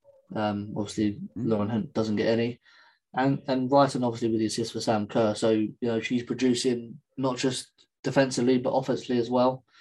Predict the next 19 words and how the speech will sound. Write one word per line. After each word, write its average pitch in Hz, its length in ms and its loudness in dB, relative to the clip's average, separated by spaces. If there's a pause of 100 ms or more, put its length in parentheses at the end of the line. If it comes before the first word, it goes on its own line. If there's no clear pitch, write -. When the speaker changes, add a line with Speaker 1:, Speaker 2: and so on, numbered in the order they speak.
(580)
Speaker 1:
Um, 120 400 -2 (240)
for - 100 -12
me, 120 180 0
she's 117 180 -4
been 120 220 -2
one 123 200 2
of 101 100 -6
the 113 80 -2
players 117 380 0
of 110 60 -4
the 110 60 -2
season 113 400 -2
so 117 240 0
far. 117 380 2 (720)
And 107 140 -10
I'm 104 100 -8
sure 117 200 0
when 113 240 2
we 107 280 -2